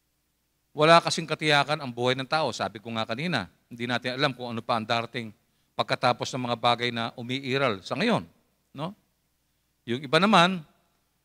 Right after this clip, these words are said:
nakakaranas po ng matinding depresyon. Yung iba naman, nawawalan ng pag-asa at,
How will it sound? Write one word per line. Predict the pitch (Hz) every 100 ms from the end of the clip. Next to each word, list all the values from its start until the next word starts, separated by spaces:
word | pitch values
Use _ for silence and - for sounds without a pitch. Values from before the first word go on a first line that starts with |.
| _ _ _ _ _ _ -
nakakaranas | 120 120 135 117 127 123 -
po | - 131
ng | 120
matinding | 123 123 123 123
depresyon. | 120 - 113 160 147 104 92 _ _ _ _ _ _ _
Yung | 123 120
iba |
naman, | 131 135 131
nawawalan | 127 131 139 139
ng | 135
pag-asa | 147 160 151 151 131 117 _ _ _ _ _ _ _ _ _ _ _
at, | 123